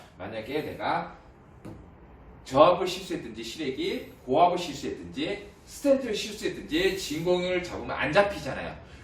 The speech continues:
그러면 내가 실수한 부분을 빨리 찾아내서 다시 조치하고 다시 진공을 잡으면 돼요. 그래서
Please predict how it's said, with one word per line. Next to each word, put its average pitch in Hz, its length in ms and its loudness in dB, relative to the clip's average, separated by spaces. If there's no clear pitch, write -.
그러면 220 580 6
내가 - 180 2
실수한 240 480 -4
부분을 170 320 -6
빨리 247 260 0
찾아내서 214 680 -2
다시 135 240 -6
조치하고 196 1000 6
다시 143 220 -8
진공을 208 420 0
잡으면 92 380 -8
돼요. 80 180 -6
그래서 143 460 -2